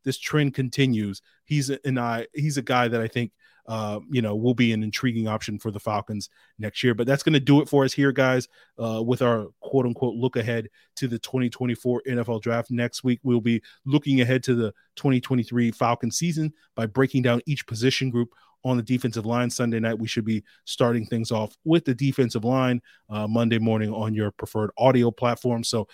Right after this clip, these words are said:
continue to make Locked On Falcons your first listen, whether that's on YouTube or wherever you listen to podcasts. And for your second listens, of course, you can check out the Locked On N F L podcast to get the lowdown on the other thirty-one N F L teams, including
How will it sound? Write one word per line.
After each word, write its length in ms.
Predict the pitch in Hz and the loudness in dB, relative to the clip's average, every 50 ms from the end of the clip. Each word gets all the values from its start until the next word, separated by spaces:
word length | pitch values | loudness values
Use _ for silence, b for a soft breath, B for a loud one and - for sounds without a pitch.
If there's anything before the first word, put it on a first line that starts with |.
| B B B _ | B B B _
continue 280 | - 123 - 180 175 | -6 2 4 6 6
to 60 | 165 | 8
make 160 | 156 156 147 147 | 6 6 4 4
Locked 200 | 147 135 - 160 | 2 2 4 2
On 100 | 143 131 | 2 4
Falcons 460 | - 147 143 139 - 139 139 - b b b b b b | 4 4 4 4 2 0 0 -2 b b b b b b
your 180 | - 120 123 123 | 2 2 2 2
first 300 | - - 131 123 117 - | 4 4 4 2 4 4
listen, 340 | 135 131 - - 135 135 135 - - | 2 2 2 0 0 -2 -2 -4 -4
whether 240 | 120 117 110 113 110 | -4 -2 0 0 0
that's 200 | 110 107 - 113 | -2 -2 -4 -6
on 140 | 107 107 | -6 -2
YouTube 380 | 110 127 127 - - 127 120 110 | -2 -2 -2 0 0 0 0 0
or 140 | 107 107 104 | -2 -4 -2
wherever 420 | 101 107 - - 127 139 135 135 | -4 -4 -4 -2 -2 0 2 4
you 120 | 123 127 131 | 4 4 4
listen 200 | 131 123 - 123 | 2 2 0 -4
to 60 | 117 | -2
podcasts. 440 | - 127 123 123 - 127 120 - - | -2 -2 -2 0 -2 -4 -4 -4 -8
And 80 | - | -8
for 100 | - 117 | -6 -6
your 120 | 104 104 101 | -4 -4 -2
second 280 | - 165 156 - 151 | 0 0 0 2 0
listens, 360 | 147 147 - 156 151 143 - b b b b b b | 0 0 0 0 -4 -4 -6 b b b b b b
of 100 | - 120 | -10 -4
course, 260 | - - 143 127 - - | 4 4 4 6 4 2
you 60 | 123 | -2
can 120 | - 117 | -2 -2
check 200 | - - 120 - | 0 -2 0 0
out 140 | 110 107 - | 0 -2 -2
the 80 | - 104 | -4 -4
Locked 280 | 98 98 92 - - 104 | -4 -4 -6 -6 -4 -4
On 140 | 101 98 | -4 -4
N 100 | 104 104 | -4 -6
F 120 | 101 - - | -6 -6 -6
L 120 | 101 98 | -6 -6
podcast 420 | - - 104 101 101 - 104 98 - | -2 -2 -2 -2 -2 -4 -6 -6 -6
to 80 | - | -8
get 100 | 98 98 | -12 -8
the 80 | - 104 | -6 -4
lowdown 420 | 104 104 107 104 107 107 107 101 b b b b - | -2 -2 0 0 0 -2 -2 -4 b b b b 0
on 100 | 120 120 | 2 2
the 100 | 123 - | 4 6
other 240 | - 143 139 143 135 | 6 8 10 10 8
thirty-one 500 | 123 - 143 135 131 127 123 127 127 131 - | 8 6 6 6 6 4 4 4 2 2 0
N 100 | 135 131 | 0 0
F 120 | 127 120 - | 0 2 2
L 120 | 131 127 | 0 0
teams, 240 | - 139 139 139 127 | 0 0 0 0 2
including 500 | 127 123 120 - 156 160 143 123 113 | 0 -2 2 2 4 4 4 4 2